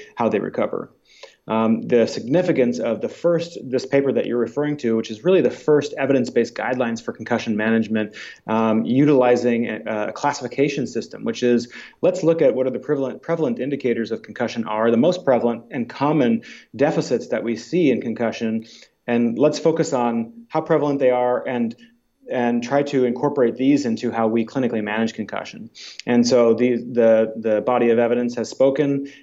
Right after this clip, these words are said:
and, uh, many of these clinicians, these experts in the field of cl-, concussion research and clinical care have come together to, to categorize these into, uh, concussion subtypes and to classify them as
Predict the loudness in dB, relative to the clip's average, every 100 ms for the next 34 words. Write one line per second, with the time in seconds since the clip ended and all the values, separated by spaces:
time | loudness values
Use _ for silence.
0 | -6 -2 0 2 4 6 6 4 2 -2
1 | 2 2 2 0 -2 0 0 0 -2 -2
2 | -4 -4 -4 -2 -2 -4 -18 _ -4 -2
3 | 2 4 4 2 -2 -8 -6 -2 -2 0
4 | 0 2 2 0 -2 -2 -2 -2 2 4
5 | 4 0 -6 -10 -4 -2 0 2 4 4
6 | 0 -6 -12 -12 -2 0 2 2 2 2
7 | 0 -2 -2 -2 0 2 2 0 _ _
8 | _ _ _ -12 -4 -2 0 0 0 -2
9 | -2 0 -2 -4 -8 -8 -8 -2 0 0
10 | -2 -2 -2 -2 -4 -6 -12 -10 -2 2
11 | 2 2 -2